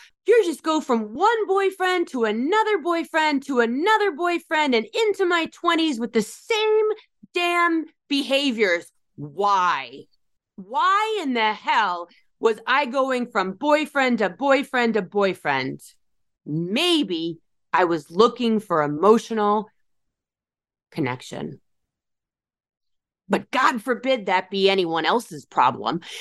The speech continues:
God forbid anyone look in the mirror and go, "Hey, shit, my, my, my kid's got issues." And I shut them down every single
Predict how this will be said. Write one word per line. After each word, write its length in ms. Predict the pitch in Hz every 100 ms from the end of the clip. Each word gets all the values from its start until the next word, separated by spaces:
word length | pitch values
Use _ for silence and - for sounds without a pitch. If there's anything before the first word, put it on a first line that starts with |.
| - - 190
God 340 | - 294 330 240
forbid 380 | - 226 247 262
anyone 400 | 214 214 214 208
look 200 | 208 226
in 80 | 233
the 80 | 196
mirror 280 | 202 226 202
and 160 | 180
go, 260 | 180 165 165 _ _ _
"Hey, 180 | 466 466
shit, 560 | - - 494 - - _ _ _ _ _ _ _ _ _
my, 220 | 302 427 262 -
my, 180 | 381 466
my 140 | - 453 -
kid's 300 | 508 554 233
got 240 | 311 277
issues." 600 | 339 - - 240 233 262 - _ _ _ _ _ _ _ _
And 160 | 285 302 -
I 200 | 381 523
shut 300 | - 339 320 -
them 220 | 285 262
down 400 | 254 262 226 196 - -
every 640 | 392 427 285 214 247 220
single 880 | 190 - - 440 440 349 262 208 196